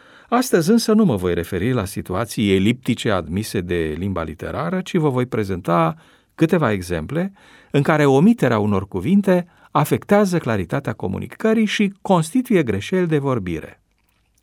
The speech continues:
O primă situație este aceea a omiterii propoziției a. Iată două exemple care scot în evidență această greșeală. La o ședință de producție,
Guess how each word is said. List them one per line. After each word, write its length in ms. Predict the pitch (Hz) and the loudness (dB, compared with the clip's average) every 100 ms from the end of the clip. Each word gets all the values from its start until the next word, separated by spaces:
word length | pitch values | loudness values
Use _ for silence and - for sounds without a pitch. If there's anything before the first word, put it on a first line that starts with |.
| _ _ _ _ - _ _ | _ _ _ _ -20 _ _
O 160 | 285 | 2
primă 300 | 294 220 208 | 4 4 4
situație 640 | 151 - - 170 233 - 202 | 2 -2 -2 0 0 0 0
este 360 | 151 175 - | 2 0 -2
aceea 640 | 98 - 208 190 165 160 - | -4 -2 0 2 2 -2 -2
a 140 | 151 151 | 0 2
omiterii 600 | 131 127 208 190 165 156 | 2 2 2 2 0 0
propoziției 1040 | - 113 95 90 156 156 - 127 123 127 _ | -2 -4 -2 -4 -4 -4 0 0 0 -4 _
a. 300 | 95 73 - _ _ _ _ _ _ _ _ _ _ | -10 -10 -12 _ _ _ _ _ _ _ _ _ _
Iată 320 | 214 240 170 | 2 2 2
două 280 | 131 147 107 | 2 4 4
exemple 440 | 80 98 208 220 | 0 2 2 4
care 180 | 170 107 | 0 -2
scot 240 | 104 175 - | -2 -2 -2
în 80 | |
evidență 400 | 101 82 95 147 | -2 -2 -2 -2
această 340 | 110 139 127 107 | -4 -6 -6 -6
greșeală. 600 | 98 95 - - - - _ _ _ _ _ _ _ _ _ _ _ | -6 -8 -8 -10 -12 -20 _ _ _ _ _ _ _ _ _ _ _
La 120 | - 247 | -2 2
o 100 | 175 | 4
ședință 440 | 165 131 120 101 | 2 2 0 0
de 120 | 87 | -4
producție, 760 | 82 104 185 247 - 202 185 | -4 -4 -2 -4 0 2 2